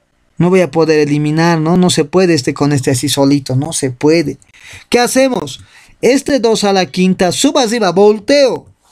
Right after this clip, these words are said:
El uno abajo que se sobreentiende y dos a la quinta arriba. Pero al voltear, cambia el signo del, del exponente cinco. Era más, ahora se vuelve menos. Igual dos a la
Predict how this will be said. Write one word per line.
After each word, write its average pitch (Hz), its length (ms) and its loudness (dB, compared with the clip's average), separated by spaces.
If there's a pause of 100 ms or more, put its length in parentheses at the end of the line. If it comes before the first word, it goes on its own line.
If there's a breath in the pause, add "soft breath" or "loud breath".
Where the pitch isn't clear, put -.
(140)
El 202 200 2
uno 320 360 0
abajo 190 460 0
que 185 140 0
se 185 120 0
sobreentiende 185 840 0
y 160 140 -2
dos 185 260 0
a 180 100 0
la 175 140 2
quinta 190 540 -2
arriba. 147 500 0 (440 soft breath)
Pero 180 320 2
al 170 200 2
voltear, 170 720 0 (880)
cambia 254 340 0
el 185 120 -2
signo 190 320 0
del, 175 200 0 (120)
del 165 460 2
exponente 185 640 0
cinco. 214 400 0
Era 202 180 2
más, 240 460 0
ahora 139 300 -2
se 139 160 -2
vuelve 151 340 0
menos. 139 800 -2 (920)
Igual 139 1300 2
dos 143 420 2
a 139 100 2
la 175 380 0